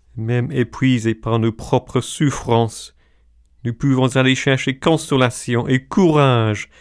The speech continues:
auprès d'un Dieu qui désire nous relever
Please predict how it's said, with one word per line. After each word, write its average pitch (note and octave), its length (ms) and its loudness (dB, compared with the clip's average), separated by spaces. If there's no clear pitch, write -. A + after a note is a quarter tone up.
auprès B2 460 -2
d'un A#2 160 0
Dieu A2 300 0
qui A2+ 220 -10
désire A#2+ 520 2
nous A2+ 200 2
relever G#2+ 580 0